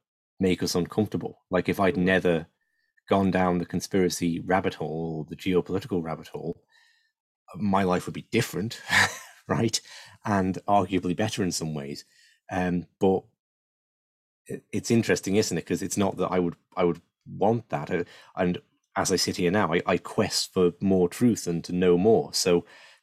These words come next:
there seems to be some innate good in knowing and expanding knowing, even if it would be hard to justify that on paper in terms of what worldly gain did I <laughs> acquire from this, you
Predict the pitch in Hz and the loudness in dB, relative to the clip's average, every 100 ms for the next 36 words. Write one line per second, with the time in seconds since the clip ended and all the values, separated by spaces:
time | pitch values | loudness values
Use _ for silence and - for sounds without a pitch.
0 | - 120 - 123 117 - - 95 - 98 | 0 2 4 4 4 2 0 0 2 2
1 | 90 85 - _ _ _ - 95 98 104 | 2 0 -6 _ _ _ -2 2 4 4
2 | 90 - 123 104 80 - _ - 95 92 | 2 0 4 4 2 -4 _ -4 -2 0
3 | 92 - _ _ _ - 92 104 113 85 | -2 -6 _ _ _ -4 2 4 6 4
4 | 82 90 90 - 95 92 87 90 104 98 | 0 -4 -4 -2 0 0 0 2 4 4
5 | 78 85 _ - 123 104 101 95 78 - | 0 -6 _ 2 4 4 4 4 0 -6
6 | - _ _ _ _ 113 104 98 110 104 | -16 _ _ _ _ 0 2 2 2 2
7 | - - 92 - 95 92 95 92 _ _ | 0 -4 -4 -4 0 2 2 0 _ _
8 | _ _ _ _ - 101 92 107 104 95 | _ _ _ _ 0 0 2 2 2 2
9 | 82 80 - 95 87 82 90 - - _ | 0 0 0 2 2 2 0 0 -6 _
10 | - _ - 107 98 95 104 107 90 98 | -20 _ 2 2 2 4 6 6 6 2
11 | 92 110 110 98 90 92 90 87 - 104 | 2 4 4 4 2 2 0 0 -2 2
12 | 127 - 90 - - 98 - - 107 | 2 0 -4 -8 -6 -2 -2 -4 -6